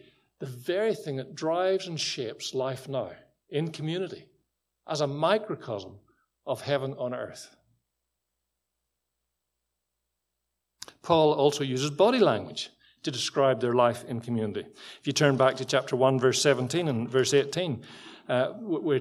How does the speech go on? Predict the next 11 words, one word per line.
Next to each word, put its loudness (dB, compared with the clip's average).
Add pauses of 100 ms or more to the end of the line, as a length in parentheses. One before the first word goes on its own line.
(140)
we're 0
told 4
there 4
in 0
that -2
section -4
about -6
the -10
preeminence 0
of -12
Jesus, -2